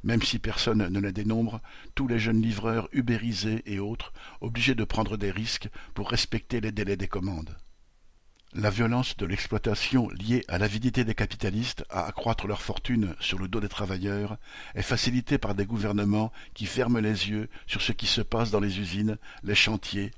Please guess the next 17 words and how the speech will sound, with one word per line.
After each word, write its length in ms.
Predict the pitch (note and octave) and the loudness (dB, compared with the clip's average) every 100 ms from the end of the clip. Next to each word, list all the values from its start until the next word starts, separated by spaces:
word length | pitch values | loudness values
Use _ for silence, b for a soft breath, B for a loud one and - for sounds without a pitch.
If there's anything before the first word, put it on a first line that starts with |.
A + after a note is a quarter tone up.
| - | -4
les 140 | F#2+ | -2
bureaux. 400 | F2+ F#2+ E2 D#2 - - - - B B B B | 0 -2 -4 -8 -12 -20 -20 -20 B B B B
La 100 | F#2 | -4
Cour 240 | - B2 A2 | -2 -2 0
des 140 | A#2 | 0
comptes 280 | - B2 - - | 2 0 0 -2
elle-même 500 | G#2+ G#2+ A2+ B2 B2 B B | 2 4 4 4 2 B B
reconnaît 480 | - A2+ - B2+ C#3 | -6 -2 2 2 2
que 100 | F#2+ | 2
les 220 | F#2+ F#2+ | 0 0
effectifs 500 | A2+ B2 - C#3+ A2 | 0 -2 -2 -4 -2
des 220 | F#2+ F2 | -2 0
agents 200 | G#2+ A#2+ | 0 0
de 100 | G2 | -2
contrôle 420 | G2 A2+ - A2+ G#2 | -2 -4 -4 -4 -4
du 80 | |
travail 520 | G2+ G#2 G2 G#2 A2 | -2 -2 0 0 -2